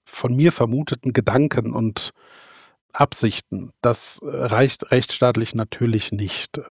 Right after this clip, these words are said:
Es gibt natürlich Rechtsprechung, die sagt, wenn Sie beständig seit vielen Jahren als Beispiel gegen Ausländer hetzen, ja, in Wort und Schrift, und es gibt Videos und Beiträge und Bücher,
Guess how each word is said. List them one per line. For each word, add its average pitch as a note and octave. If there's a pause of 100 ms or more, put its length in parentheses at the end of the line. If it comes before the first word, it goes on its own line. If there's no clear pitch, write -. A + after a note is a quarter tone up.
(140)
Es -
gibt -
natürlich D3
Rechtsprechung, C3
die A#2+
sagt, A#2+ (640)
wenn B2+
Sie C3
beständig C#3
seit A2+
vielen D3+
Jahren A#2+ (180)
als C3
Beispiel B2
gegen A#2+
Ausländer A#2
hetzen, - (180)
ja, C3
in A2
Wort A2+
und -
Schrift, -
und -
es -
gibt -
Videos B2
und -
Beiträge A#2+
und G2+
Bücher, B2